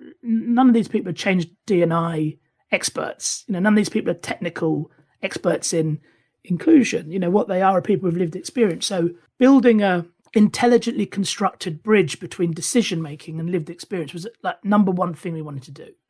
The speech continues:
'cause we were just worried that people would do rubbish or people would cut and paste what their American owners did. And of course, the context in America is very different. The markets are very different.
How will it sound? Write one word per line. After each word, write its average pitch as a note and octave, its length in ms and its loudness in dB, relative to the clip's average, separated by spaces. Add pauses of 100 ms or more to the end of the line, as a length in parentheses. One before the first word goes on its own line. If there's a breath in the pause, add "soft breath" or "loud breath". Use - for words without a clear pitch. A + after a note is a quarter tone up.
(280)
'cause F#3 140 0
we G#3 100 4
were G3 100 0
just - 180 0
worried G3+ 300 4
that E3+ 140 -10
people F3 240 2
would E3 120 -2
do E3+ 140 0
rubbish D3+ 640 -6 (420)
or - 140 2
people F#3 280 2
would E3 160 0 (220)
cut - 240 -4
and F3 140 0
paste F3+ 340 0
what F3 120 -4
their D#3+ 180 0
American D#3+ 840 0 (120)
owners D3+ 680 0 (120)
did. C3+ 360 -6 (420)
And F#3+ 80 0
of F3+ 100 -4
course, A3 240 4
the F#3 60 -4
context - 560 0
in E3+ 80 -2
America E3 480 -2
is C#3+ 100 -4
very E3+ 400 2
different. D#2 540 -6
The - 40 -10
markets - 440 -4
are C#3+ 40 -10
very D#3+ 220 0
different. D3+ 600 -10